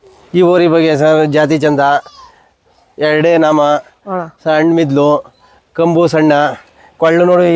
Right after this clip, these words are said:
Speaker 1: ಹಿಂಗಿರ್ಬೇಕು ಓರಿಗೆ. ಹಳ್ಳಿ ಕಾರ್ ಓರಿ ಅಂದ್ರೆ
Speaker 2: ಅಣ್ಣ.
Speaker 1: ಈ ತರ ಕೊಳ್ಳಿರ್ಬೇಕು, ಗುಂಡ್ಗೆ, ಡಬಲ್ ಗುಂಡ್ಗೆ.
Speaker 2: ಅಣ್ಣ.
Speaker 1: ಈ ತರ ಗುಂಡ್ಗೆ ಯಾವ ಓರಿಗೂ ಬರಲ್ಲ. ಸಾವಿರ ಓರಿಗೆ ಒಂದು ಓರಿಗೆ ಗುಂಡ್ಗೆ
Speaker 2: ಅಣ್ಣ.
Speaker 1: ಇರೋದು.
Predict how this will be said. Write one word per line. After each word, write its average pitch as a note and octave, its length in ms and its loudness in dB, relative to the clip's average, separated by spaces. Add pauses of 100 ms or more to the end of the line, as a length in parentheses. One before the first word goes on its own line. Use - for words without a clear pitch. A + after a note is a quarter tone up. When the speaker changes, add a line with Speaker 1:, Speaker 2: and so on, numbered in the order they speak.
(300)
Speaker 1:
ಹಿಂಗಿರ್ಬೇಕು D#3+ 480 -2
ಓರಿಗೆ. D#3+ 220 -4
ಹಳ್ಳಿ D#3 260 -2
ಕಾರ್ D#3 160 0
ಓರಿ D#3+ 180 0
ಅಂದ್ರೆ C#3 220 2
Speaker 2:
ಅಣ್ಣ. F3+ 400 -2
Speaker 1:
ಈ F3 60 -2
ತರ D#3 200 0
ಕೊಳ್ಳಿರ್ಬೇಕು, D3 640 -2 (300)
ಗುಂಡ್ಗೆ, E3 300 0
ಡಬಲ್ D3 260 0
ಗುಂಡ್ಗೆ. C#3+ 300 0
Speaker 2:
ಅಣ್ಣ. - 460 -8
Speaker 1:
ಈ F3 100 0
ತರ E3 220 0
ಗುಂಡ್ಗೆ D#3+ 640 -4 (100)
ಯಾವ D#3 200 -2
ಓರಿಗೂ D#3+ 320 0
ಬರಲ್ಲ. D#3 460 0
ಸಾವಿರ D3 300 0
ಓರಿಗೆ E3 240 0
ಒಂದು D#3 200 0
ಓರಿಗೆ D3+ 240 0
ಗುಂಡ್ಗೆ C#3+ 260 0
Speaker 2:
ಅಣ್ಣ. F#3+ 300 -2
Speaker 1:
ಇರೋದು. D3 580 -2